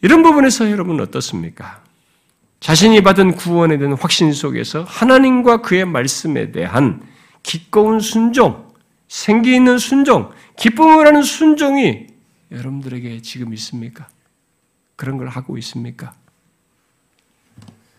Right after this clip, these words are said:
그것이 확신에 뒤따르는 증거요, 열매예요. 그리고 여기 한 가지 더 덧붙여 질문해 봅시다.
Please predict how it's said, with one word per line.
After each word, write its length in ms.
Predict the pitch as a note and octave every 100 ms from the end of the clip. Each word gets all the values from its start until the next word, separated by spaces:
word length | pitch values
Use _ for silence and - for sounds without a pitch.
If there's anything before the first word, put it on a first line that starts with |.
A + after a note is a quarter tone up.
| _ _ _ _ _ _ _
그것이 360 | - D#3+ D3+
확신에 520 | C3 C#3+ - F3 D3
뒤따르는 640 | A#2 B2+ - A#2+ G#2 G2 F#2+
증거요, 580 | - A2 A2 F#2 E2+ E2+
열매예요. 420 | F#2+ G#2 A2+ A2 _ _ _ _ _ _ _ _ _ _ _ _ _ _ _ _ _ _ _ _ - _ _ _ _ _ _ _ _ _
그리고 320 | F#3 A#3 G3
여기 180 | G3 F#3+
한 160 | E3
가지 220 | F3 D3+ C3
더 100 | C3+
덧붙여 640 | C3 C3+ - A#2 G#2 G#2
질문해 460 | - B2+ G2+ G2 F2+
봅시다. 520 | E2+ - - -